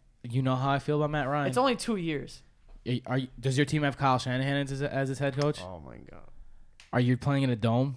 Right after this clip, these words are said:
Speaker 3: You mean offensive coordinator?
Speaker 1: Are you gonna play all sixteen games on ho-, at home?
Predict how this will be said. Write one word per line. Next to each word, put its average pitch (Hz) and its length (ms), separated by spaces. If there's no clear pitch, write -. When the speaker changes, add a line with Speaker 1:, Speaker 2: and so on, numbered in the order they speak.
Speaker 3:
You 135 100
mean 143 100
offensive 120 340
coordinator? 104 440
Speaker 1:
Are 127 60
you 139 40
gonna 139 140
play 143 360
all 123 180
sixteen 131 340
games 127 240
on 120 80
ho-, 117 260
at 117 120
home? 143 240